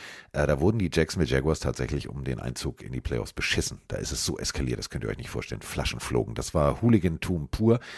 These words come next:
und das Ganze zu Recht, denn die Schiedsrichter haben einfach mal das Spiel vorher abgepfiffen. <laughs>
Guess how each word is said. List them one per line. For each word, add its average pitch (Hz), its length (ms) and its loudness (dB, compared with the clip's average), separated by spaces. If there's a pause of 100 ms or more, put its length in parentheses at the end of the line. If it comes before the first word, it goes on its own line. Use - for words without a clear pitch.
(120)
und 104 140 -4
das 101 140 0
Ganze 85 240 0
zu - 140 0
Recht, 76 220 2
denn 73 80 -4
die 73 60 -2
Schiedsrichter - 380 0
haben 71 80 0
einfach 71 240 0
mal 69 80 0
das 67 100 2
Spiel 71 180 0
vorher 82 320 2
abgepfiffen. - 540 0
<laughs> - 40 -20